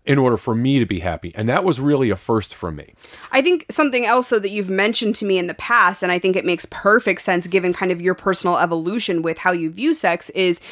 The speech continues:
Speaker 2: because of our relationship and because of the power we've seen that sex can have in our relationship, right? Whether it's with each other or with other people,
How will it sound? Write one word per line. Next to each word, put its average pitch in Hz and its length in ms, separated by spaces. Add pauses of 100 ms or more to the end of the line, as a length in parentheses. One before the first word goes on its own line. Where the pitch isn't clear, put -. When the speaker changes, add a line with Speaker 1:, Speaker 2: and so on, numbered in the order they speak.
(240)
Speaker 2:
because 233 260
of 220 80
our 214 100
relationship 196 720
and 202 140
because 214 300
of 190 100
the 180 80
power 208 720
we've 190 240
seen 214 580 (300)
that 196 180
sex 226 320
can 202 140
have 240 380
in 190 180
our 185 120
relationship, 165 840
right? 175 280
Whether 196 280
it's 190 160
with 202 120
each 208 220
other 190 220
or 180 100
with 175 180
other 165 220
people, 165 600